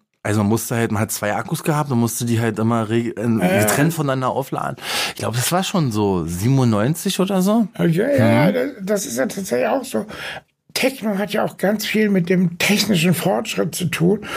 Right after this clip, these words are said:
Speaker 2: Und im Grunde genommen gehen wir zurück zur Zeit zu Rock ins Hardwax. Okay,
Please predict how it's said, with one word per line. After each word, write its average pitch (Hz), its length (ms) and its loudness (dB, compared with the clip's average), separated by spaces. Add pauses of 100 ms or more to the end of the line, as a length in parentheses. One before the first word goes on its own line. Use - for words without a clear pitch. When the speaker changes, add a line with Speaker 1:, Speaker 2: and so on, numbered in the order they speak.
(240)
Speaker 2:
Und 196 160 4
im 202 140 2
Grunde 247 320 0
genommen 131 460 0 (340)
gehen 269 200 0
wir 269 120 0
zurück 220 320 -2 (140)
zur 214 340 0
Zeit 220 460 -2 (260)
zu 175 160 2
Rock 165 500 0
ins 147 240 -4
Hardwax. 127 720 0
Okay, 135 400 0